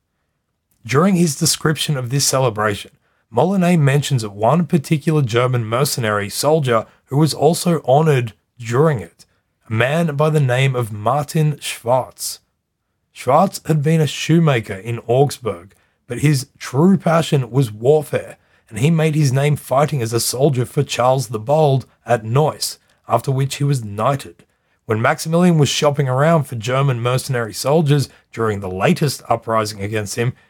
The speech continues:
he recruited Schwarz and his men, who proved themselves invaluable during the fighting in Flanders.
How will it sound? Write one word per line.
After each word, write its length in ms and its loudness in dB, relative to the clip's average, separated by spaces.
he 160 -4
recruited 760 0
Schwarz 560 0
and 220 -4
his 180 -8
men, 360 0
who 140 0
proved 540 2
themselves 640 2
invaluable 840 2
during 360 -6
the 60 -2
fighting 440 -2
in 120 -10
Flanders. 640 0